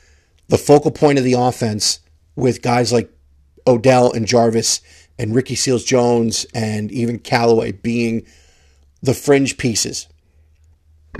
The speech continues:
I'd like to see him use, um, Harris in the red zone more as well. I think he's a piece that they haven't really used yet.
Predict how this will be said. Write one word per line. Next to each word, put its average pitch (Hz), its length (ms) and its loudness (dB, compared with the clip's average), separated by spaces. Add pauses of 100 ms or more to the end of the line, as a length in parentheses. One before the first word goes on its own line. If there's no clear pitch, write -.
(1900)
I'd 147 100 2
like 185 140 4
to - 80 0
see 208 100 2
him 175 80 2
use, 135 440 2
um, 104 500 -4 (1400)
Harris 139 540 4
in 123 260 0
the 110 380 -2 (200)
red 117 360 2
zone 110 280 0
more 107 260 0
as 98 140 -6
well. 110 360 -4 (580)
I 120 100 -2
think 120 280 -2
he's 123 340 -4
a 110 340 -2 (120)
piece - 320 -4
that 113 80 -6
they 117 140 -2
haven't 117 360 -4
really 113 540 2 (540)
used 127 440 2
yet. 147 340 0